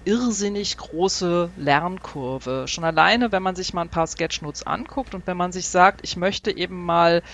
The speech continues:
nicht alles mitnotieren, sondern eher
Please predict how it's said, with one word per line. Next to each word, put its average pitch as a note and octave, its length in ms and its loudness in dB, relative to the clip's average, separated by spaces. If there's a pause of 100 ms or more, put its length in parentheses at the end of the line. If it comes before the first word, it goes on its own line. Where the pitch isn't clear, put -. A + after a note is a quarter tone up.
(160)
nicht A#3 300 0
alles G#3+ 340 2
mitnotieren, A#3 960 0 (320)
sondern G#3 580 2
eher G3 540 4